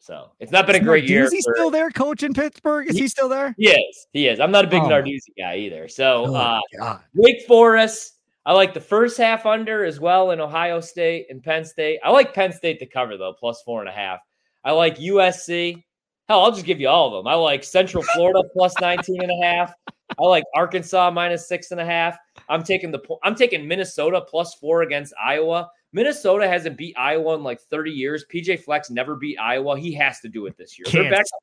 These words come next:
Speaker 1: quarterback
Speaker 2: stand P J Fleck.
Speaker 1: is
Speaker 2: Ugh.
Speaker 1: twenty-three for seventy passing the ball, and they still beat the Badgers. Oh, you know what else I'm gonna do?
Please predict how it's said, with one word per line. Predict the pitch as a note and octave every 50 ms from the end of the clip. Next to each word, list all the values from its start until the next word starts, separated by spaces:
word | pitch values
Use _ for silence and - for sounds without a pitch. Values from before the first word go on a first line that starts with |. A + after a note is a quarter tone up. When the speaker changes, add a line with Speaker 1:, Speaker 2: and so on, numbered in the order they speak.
| _
Speaker 1:
quarterback | - D#3 E3 D#3+ D3 E3+ E3+ E3
Speaker 2:
stand | A2 - - A#2 G#2 -
P | -
J | G2 F#2+
Fleck. | - - F#2 G2 G2 - _ _ _ _ -
Speaker 1:
is | E3+ E3 D#3+
Speaker 2:
Ugh. | D3+ B2+
Speaker 1:
twenty-three | A2+ - F3 F#3+ G3+ G#3 F#3+ - _ E3 E3 F3+ F#3
for | F3+ - D3 C3+
seventy | - - - D#3+ D#3 D3+ D#3 C#3 C3 A#2+
passing | - C3+ C3 C3+ C3+ C3+ - A#2+ A2+
the | G2+
ball, | F2+ G2+ G2 F#2+ G2 G2 - _ _ _ _ C#4
and | D#4 D#4+
they | E4 D#4
still | - - - D4+ C#4+ B3
beat | A#3 A3+ -
the | F3+
Badgers. | C#3 E3 D3+ C#3 B2+ G#2 G#2 A2 - -
Oh, | D4+
you | C#4+ A#3
know | B3 B3
what | A#3
else | A#3 B3 C4 A#3
I'm | C#4 C#4 C#4
gonna | C#4 C#4
do? | C#4+ C#4+ C#4+ C#4